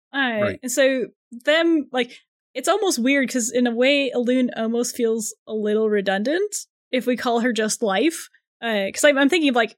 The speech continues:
Speaker 1: uh, Eonar, right? Like, we, we have a lot of representatives of life already. Um, eh, but, but, like, you know, we have a very strong representative of life in the afterlife. So I would almost argue that it might make more sense for, instead of Lune, uh,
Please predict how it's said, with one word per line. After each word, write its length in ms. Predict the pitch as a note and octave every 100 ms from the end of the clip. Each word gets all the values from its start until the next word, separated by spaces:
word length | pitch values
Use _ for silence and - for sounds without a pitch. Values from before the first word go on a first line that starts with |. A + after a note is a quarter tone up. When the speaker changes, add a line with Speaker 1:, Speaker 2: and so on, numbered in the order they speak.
| _
Speaker 1:
uh, 120 | A3 -
Eonar, 480 | D4+ C#4+ A3 - -
right? 240 | B3 D4
Like, 140 | C#4 B3+
we, 140 | D4+
we 100 | C#4+
have 260 | - D#4+ E4+
a 40 |
lot 280 | D4+ C4 B3+
of 100 | A#3+
representatives 720 | A3+ A3+ A#3+ A#3 A3 G#3+ G#3+
of 160 | - G3+
life 260 | G#3+ G3 B2
already. 600 | G2 D#4+ E4+ G#3+ G3+ G#3+ _ _ _ -
Um, 600 | B3 A3+ G#3+ G3+ G#3 G#3
eh, 100 | -
but, 200 | A#3+ -
but, 120 | - C4
like, 240 | B3 - _
you 100 | A#3+
know, 160 | F#3+ - _ _ _ _ _ -
we 80 | C#4+
have 240 | C4+ A#3+ _ _ -
a 60 |
very 220 | A#3+ C4+ C4
strong 220 | C4+ B3+
representative 800 | A#3 B3 A#3+ A3+ G#3+ G#3 G#3 - _
of 200 | A#3+ G#3
life 480 | A#3 G#3+ G#3+ - -
in 120 | A#3+
the 120 | A3+ -
afterlife. 560 | F4+ E4+ A#3+ G#3 -
So 220 | - A3+ A3 -
I 140 | B3+
would 100 | D#4+
almost 340 | C4+ A#3 A3
argue 280 | G3 A3 G#3+
that 120 | G#3+ G#3
it 140 | G#3
might 160 | G#3+ G3+
make 180 | G#3
more 120 | G3+ G3+
sense 380 | A3 G3 G#3 - -
for, 160 | A3+
instead 240 | G#3 G#3 A3+
of 160 | G3
Lune, 460 | G3+ A#3 D#4+ C#4+ B3+ -
uh, 120 | A3